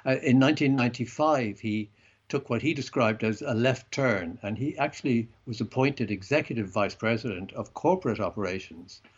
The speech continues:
at, uh, M C A, later Universal, uh, Universal Studios.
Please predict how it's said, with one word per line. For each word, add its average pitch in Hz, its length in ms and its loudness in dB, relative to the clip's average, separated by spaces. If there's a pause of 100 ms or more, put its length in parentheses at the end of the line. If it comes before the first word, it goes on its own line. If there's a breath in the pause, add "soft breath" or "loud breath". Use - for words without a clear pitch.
(260 soft breath)
at, 107 320 -2
uh, 95 380 0
M 117 180 2
C 120 240 2
A, 104 140 4
later 107 420 0
Universal, 110 840 0 (280)
uh, 98 100 -2
Universal 104 580 0
Studios. 107 600 2